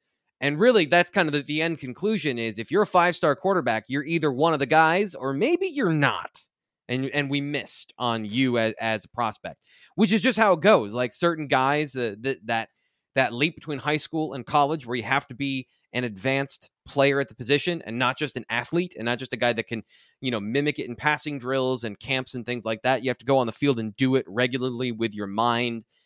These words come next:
and with your arm. Not everyone's built to do that. Um, the other thing is, you know, trying to, I tried to get as no-, a big enough of a s-, a set of information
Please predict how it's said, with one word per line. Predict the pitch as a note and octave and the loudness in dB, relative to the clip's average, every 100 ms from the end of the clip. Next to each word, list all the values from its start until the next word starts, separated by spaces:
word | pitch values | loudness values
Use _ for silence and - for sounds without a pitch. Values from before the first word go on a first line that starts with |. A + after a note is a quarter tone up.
| _ | _
and | G#2 | -6
with | A2 | -2
your | G#2+ F#2+ | -2 0
arm. | A2 C3 E3 E3+ _ _ _ _ - | 2 2 2 -4 _ _ _ _ -2
Not | D3 D3+ | 0 4
everyone's | D#3+ D3+ D3 C3+ - A#2+ A2+ | 4 4 2 0 -8 _ 0
built | C3+ - | 0 0
to | - B2 | -10 -8
do | B2 B2 | -2 0
that. | F#2 E2 _ _ _ _ _ | -2 -8 _ _ _ _ _
Um, | A#2 A#2+ A#2 A2+ A2 - _ _ _ _ _ | 0 4 4 2 -2 -10 _ _ _ _ _
the | B2+ C#3+ | -2 6
other | F#3 A3+ | 6 6
thing | G#3 G3+ | 4 2
is, | F#3 D#3 | 2 0
you | D#3+ | -2
know, | C#3+ | -2
trying | - E3 D3+ | 0 0 0
to, | C3 D3+ B2+ | -2 -6 -6
I | B2+ | -6
tried | - F#3 | 2 4
to | F3+ | 4
get | D#3+ | 2
as | C#3+ A2+ | 0 0
no-, | C#3+ C3+ | -2 0
a | B2+ | -4
big | A2+ E3 | 0 2
enough | G3 F3+ F3 | 2 0 -4
of | C#3 | -6
a | |
s-, | B2+ - - | -6 -8 -10
a | A#2+ | -6
set | - F3 E3 | -2 2 2
of | D3 | 2
information | D3 C#3 A#2 D3 D#3 - F#2+ F2+ | 0 -2 -6 -4 -4 -4 -8 -10